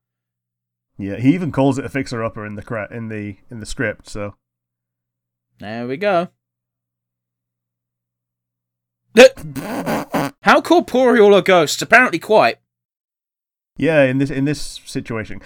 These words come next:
Speaker 1: We even saw it earlier when the council guy got hi-, hi-, the pizza dropped on his face.
Speaker 2: I f-, I assume rules are weird, uh, when you're actually in the ethereal plane.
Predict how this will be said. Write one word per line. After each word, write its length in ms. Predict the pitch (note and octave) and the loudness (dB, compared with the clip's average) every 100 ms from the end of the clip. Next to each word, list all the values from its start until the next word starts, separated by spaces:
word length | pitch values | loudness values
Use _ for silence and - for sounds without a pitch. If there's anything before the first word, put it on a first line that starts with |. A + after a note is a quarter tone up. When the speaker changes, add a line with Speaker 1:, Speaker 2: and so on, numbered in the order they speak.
| - | -8
Speaker 1:
We 140 | E3+ A#3+ | -2 0
even 180 | B3 | 0
saw 200 | E3 F3+ | 0 2
it 80 | D#3+ | 2
earlier 320 | C3+ D3 C3 A2+ | 2 0 0 -2
when 360 | A2 A2 G#2+ _ - | -6 -8 -12 _ -14
the 500 | A2+ G#2+ G#2+ G#2 G#2 | -10 -8 -6 -8 -10
council 440 | - B2+ B2+ B2 | -8 -8 -6 -8
guy 320 | A2 A2+ G#2+ | -6 -4 -4
got 320 | G2+ A2 - A#2 | -6 -10 -10 -12
hi-, 180 | A#2 C3 B2 | -12 -10 -12
hi-, 120 | - - | -12 -10
the 80 | B2+ | -6
pizza 420 | - C3+ - A#2 | -4 -4 -4 -10
dropped 260 | G#2+ A2+ A2+ | -8 -8 -8
on 60 | |
his 120 | G2+ - | -14 -12
face. 340 | G2+ F#2 - - | -12 -12 -14 0
Speaker 2:
I 80 | G#3 | 0
f-, 120 | - | 2
I 160 | G#3 | 2
assume 360 | A3 - C4+ B3+ | 4 2 0 2
rules 300 | A3 G#3+ F#3+ | 2 2 2
are 60 | F3 | 2
weird, 460 | E3 D#3+ D#3 - _ _ _ _ _ | 4 4 4 0 _ _ _ _ _
uh, 260 | C3+ C3+ C#3 | -2 2 2
when 160 | D#3 C#3+ | 0 -4
you're 120 | C#3+ | -2
actually 300 | C#3+ E3 D3 | -2 0 0
in 100 | D3+ | 0
the 140 | D3 C#3+ | 0 -2
ethereal 380 | C#3+ D3 C#3+ | 0 0 0
plane. 340 | C3+ D3 C#3 | -2 -4 -4